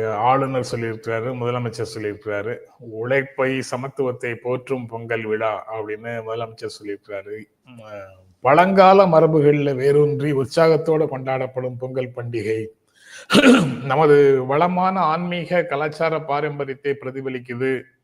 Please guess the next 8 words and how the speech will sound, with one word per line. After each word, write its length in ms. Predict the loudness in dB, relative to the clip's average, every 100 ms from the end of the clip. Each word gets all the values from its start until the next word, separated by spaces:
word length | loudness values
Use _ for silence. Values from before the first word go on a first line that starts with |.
| _ _ _ _ _ _ _
அஹ், 240 | -14 -14 -10 -4
பழக்க 460 | 0 0 0 4
வழக்கங்களை 720 | 4 4 2 -2 -2 0 0
பேணும் 560 | 0 0 0 -2 -6 -6
பக்தியில் 600 | -6 -6 -4 -2 0 -2
நம்மை 340 | -6 -8 -8 -8
ஒன்றிணைக்கிறது 920 | -10 -6 -4 -4 -6 -6 -6 -6 -8 -10
அப்படின்னு 680 | -12 -12 -14 -12 -10 -10